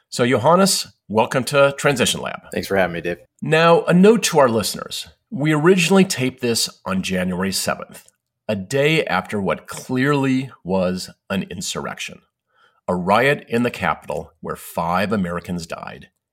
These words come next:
Speaker 1: including a police officer. It was one of the most disturbing days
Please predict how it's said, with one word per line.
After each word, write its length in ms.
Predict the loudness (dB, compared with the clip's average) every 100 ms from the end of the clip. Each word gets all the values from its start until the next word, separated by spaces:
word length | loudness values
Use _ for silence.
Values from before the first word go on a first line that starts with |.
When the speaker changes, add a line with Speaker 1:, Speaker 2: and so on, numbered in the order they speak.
| -6
Speaker 1:
including 680 | -6 -4 -6 -4 -4 -8 -10 _ _
a 60 | -6
police 400 | -6 -10 -12 -12
officer. 440 | -16 -16 -16 -16 _ _ _ _ _ _ _ _ _ _
It 220 | -4 -2
was 160 | -4 -2
one 180 | 0 0
of 60 |
the 80 | 0
most 320 | -2 -4 -8
disturbing 720 | -6 -6 -4 -2 0 0 -2
days 480 | -2 -4 -4 -8 -10